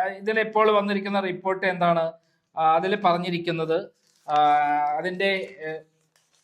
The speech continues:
എം ഡി ക്യാബിനിലേക്ക് പോയത് അമ്മയെ വിളിക്കാനെന്ന് പറഞ്ഞ് എം ഡി, ഇതിന്റെ എം ഡി ആയ ജോസഫ് കൊടുത്ത ഒരു പ്രസ്താവന ഇത്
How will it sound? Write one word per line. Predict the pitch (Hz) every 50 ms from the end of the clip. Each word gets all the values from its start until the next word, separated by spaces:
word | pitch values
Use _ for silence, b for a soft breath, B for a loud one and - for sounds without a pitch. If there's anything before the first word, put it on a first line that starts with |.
| _ _ _ _ _ _ _ _ _ _ -
എം | 165 180 185 196 202 202
ഡി | 220 220 208 202
ക്യാബിനിലേക്ക് | 196 202 185 180 185 196 202 208 214 220 214 214 214
പോയത് | 208 196 190 190 190 190 196 208 - 165
അമ്മയെ | 170 165 170 185 202 214 214
വിളിക്കാനെന്ന് | 202 190 180 180 190 185 180 185 180 180 185
പറഞ്ഞ് | 175 170 170 165 170 170
എം | 170 151 143 147 147 151 147
ഡി, | 165
ഇതിന്റെ | 147 135 143 151 156 160 160
എം | 156 156 160 160
ഡി | 180 190
ആയ | 185 175 175 175
ജോസഫ് | 175 165 151 156 151 151 175 180 180 175 175 - _ _ _
കൊടുത്ത | - 165 165 165
ഒരു | 165 165
പ്രസ്താവന | 165 165 147 - - 170 165 170 170
ഇത് | 170 165 165 156 151 151 151 - -